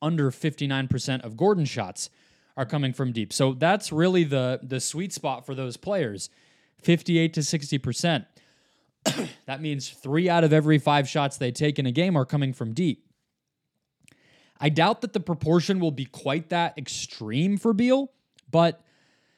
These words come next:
I'm kind of returning to my original stance when it comes to Beal in terms of him eventually, the, the eventual role he will play on this team is going to involve a lot of three-point shooting,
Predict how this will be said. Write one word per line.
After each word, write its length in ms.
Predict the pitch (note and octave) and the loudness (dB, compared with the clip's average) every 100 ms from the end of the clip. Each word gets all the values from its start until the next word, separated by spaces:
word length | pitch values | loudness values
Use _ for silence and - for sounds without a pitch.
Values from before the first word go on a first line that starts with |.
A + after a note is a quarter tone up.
| _ _ _ _ | _ _ _ _
I'm 160 | E3+ E3+ | -2 0
kind 320 | - E3+ A3+ | 0 0 4
of 100 | G#3+ | 6
returning 480 | F#3+ - F3 F#3 F3 | 6 4 0 0 0
to 60 | D#3+ | 2
my 200 | D#3 D3 | 2 4
original 520 | C#3 D#3 D3+ D3+ C3 | 4 4 2 -2 -4
stance 480 | - C#3+ D3 C3+ C3+ | 2 4 4 2 0
when 100 | C3 | -2
it 120 | A#2+ | 0
comes 280 | C#3 C3+ - | 0 0 -2
to 80 | A#2 | 0
Beal 520 | C#3 D#3+ C3 A2 - _ _ _ _ _ - | 6 8 6 4 -4 _ _ _ _ _ 0
in 180 | D3+ | 0
terms 380 | D3 D#3 D3+ C3+ | 2 2 2 0
of 140 | C3 B2 | -2 0
him 400 | D3 D#3 D3+ - - | 0 0 -4 -8 -6
eventually, 840 | B2 C#3+ D3 - C#3+ C#3 B2+ B2 _ _ _ _ | 0 0 0 0 -2 0 -2 -6 _ _ _ _
the, 460 | B2 C#3+ C3+ C3 A#2 _ _ _ _ _ _ _ - | -2 2 2 0 -4 _ _ _ _ _ _ _ 2
the 180 | D3+ | 4
eventual 520 | E3 F3 F#3 F3 F3 D#3+ | 6 6 4 4 4 6
role 240 | D#3+ D#3+ | 8 8
he 140 | D3+ | 8
will 140 | D3 C#3+ | 8 8
play 260 | - D3+ | 8 8
on 140 | D3 C#3 | 6 2
this 200 | C3+ - | 0 -2
team 480 | D#3 D#3 C#3 B2 A2+ _ _ _ _ _ _ _ _ - | 0 4 4 0 -6 _ _ _ _ _ _ _ _ 0
is 140 | C#3+ | 4
going 280 | C3+ E3 E3 | 8 8 8
to 140 | D#3+ D#3 | 6 6
involve 340 | C#3+ C#3 C3+ | 4 4 4
a 60 | C3 | 4
lot 180 | B2+ | 4
of 80 | B2+ | 2
three-point 400 | C3 A#2 B2+ A2+ | 2 2 2 0
shooting, 320 | - A2+ F2+ | -2 -4 -6